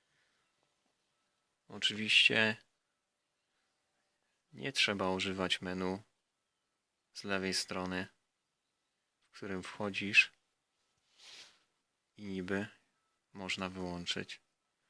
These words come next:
prawda? Jest taki nawet znaczek Windowsowo podobny od wyłączania, bo ci wyskoczy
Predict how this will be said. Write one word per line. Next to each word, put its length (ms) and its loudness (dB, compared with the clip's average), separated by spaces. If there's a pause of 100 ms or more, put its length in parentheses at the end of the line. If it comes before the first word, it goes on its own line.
(380)
prawda? 360 -8 (960)
Jest 160 -18
taki 240 -18
nawet 300 -8
znaczek 680 -8 (680)
Windowsowo 680 -6
podobny 600 -8 (480)
od 160 -12
wyłączania, 760 -4 (560)
bo 100 -16
ci 140 -12
wyskoczy 600 -8